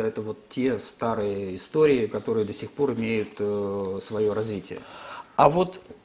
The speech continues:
Speaker 2: кто всё-таки
Speaker 1: Вот я просто
Speaker 2: Да,
Speaker 1: закончу
Speaker 2: да,
Speaker 1: мысль,
Speaker 2: да,
Speaker 1: э,
Speaker 2: да.
Speaker 1: с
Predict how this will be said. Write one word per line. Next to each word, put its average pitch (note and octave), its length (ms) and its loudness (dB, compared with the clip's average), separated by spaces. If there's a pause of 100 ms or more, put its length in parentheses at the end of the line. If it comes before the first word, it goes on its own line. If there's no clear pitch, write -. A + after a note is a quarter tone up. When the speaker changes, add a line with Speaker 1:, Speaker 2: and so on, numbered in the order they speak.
(220)
Speaker 2:
кто - 300 4
всё-таки - 560 -2
Speaker 1:
Вот D3+ 100 8 (180)
я C#3+ 100 4
просто D3+ 240 4
Speaker 2:
Да, D3 100 10
Speaker 1:
закончу C#3+ 340 4
Speaker 2:
да, C3 100 4
Speaker 1:
мысль, D#3+ 360 4
Speaker 2:
да, C#3 80 8
Speaker 1:
э, A2 260 4
Speaker 2:
да. A2+ 80 0
Speaker 1:
с G#2+ 40 -6